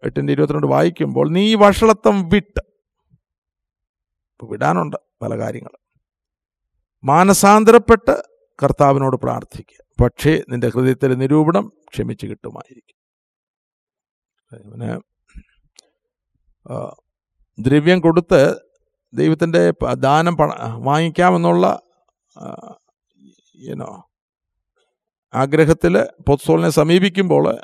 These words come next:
അപ്പോസ്തലന്, ആ, വളരെ ഗൗരവമായിട്ട്, കർശനമായിട്ട് അവനോട്, ആ, അവനെ അറിയിക്കുന്നതായിട്ടുള്ള സന്ദേശമാണ്.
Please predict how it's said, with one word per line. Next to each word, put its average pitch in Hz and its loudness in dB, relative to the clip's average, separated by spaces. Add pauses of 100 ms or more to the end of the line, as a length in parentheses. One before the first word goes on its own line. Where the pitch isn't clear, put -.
(160)
അപ്പോസ്തലന്, 151 -2 (1400)
ആ, - -16 (240)
വളരെ 139 -2
ഗൗരവമായിട്ട്, 185 6
കർശനമായിട്ട് 208 0 (220)
അവനോട്, - -4 (360)
ആ, - -18 (520)
അവനെ 127 -6
അറിയിക്കുന്നതായിട്ടുള്ള 135 -4
സന്ദേശമാണ്. - -8